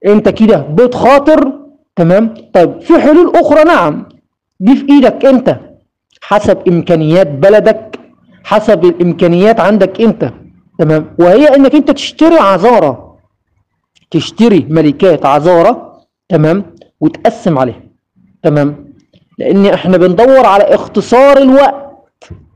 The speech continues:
تمام. لان المفروض انك انت كنت تربي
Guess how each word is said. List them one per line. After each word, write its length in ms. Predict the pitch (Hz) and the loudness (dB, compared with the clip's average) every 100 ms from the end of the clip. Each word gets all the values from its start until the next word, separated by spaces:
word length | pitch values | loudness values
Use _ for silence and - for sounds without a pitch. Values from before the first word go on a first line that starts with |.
| _ _ _ _ - | _ _ _ _ -4
تمام. 300 | 156 160 156 - - _ - | -2 0 -2 -12 -20 _ -4
لان 180 | 151 170 | -2 2
المفروض 340 | 180 196 254 | 0 0 2
انك 160 | 240 262 | 2 0
انت 140 | 262 | -2
كنت 260 | - 262 262 | -2 -2 0
تربي 540 | 247 269 233 294 262 | 2 0 2 -2 -2